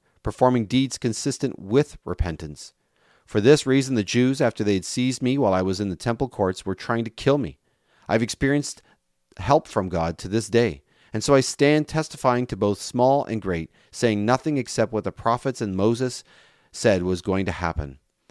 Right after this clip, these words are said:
that the Christ was to suffer and be the first to rise from the dead, and to proclaim light both to our own people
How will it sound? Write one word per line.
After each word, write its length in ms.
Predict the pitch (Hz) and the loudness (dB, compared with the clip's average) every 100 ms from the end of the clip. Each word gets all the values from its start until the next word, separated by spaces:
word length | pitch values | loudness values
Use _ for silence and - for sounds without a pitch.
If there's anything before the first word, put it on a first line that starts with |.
| - | -8
that 140 | 92 | -6
the 80 | 87 | -6
Christ 400 | - 113 120 - | -2 2 2 0
was 180 | 104 104 | -2 -2
to 100 | 90 | -8
suffer 480 | - 127 131 156 160 _ _ _ | -4 -2 -2 -4 -8 _ _ _
and 140 | - 92 | -10 -2
be 120 | 107 | -2
the 120 | 85 | -2
first 380 | - 127 143 - | -2 0 0 -2
to 80 | 92 | -4
rise 340 | 90 110 117 | 2 2 2
from 120 | - | -4
the 60 | 110 | -6
dead, 320 | 87 80 73 - _ _ | -4 -4 -6 -14 _ _
and 140 | - 87 | -16 -12
to 60 | |
proclaim 500 | - 85 104 123 131 | -10 -8 -2 0 2
light 360 | 110 98 131 101 | 2 2 2 0
both 240 | 107 113 | -2 -2
to 140 | - 101 | -2 -4
our 220 | 80 85 | -4 -2
own 220 | 104 139 | 0 0
people 440 | 131 127 131 135 | -2 -4 -4 -4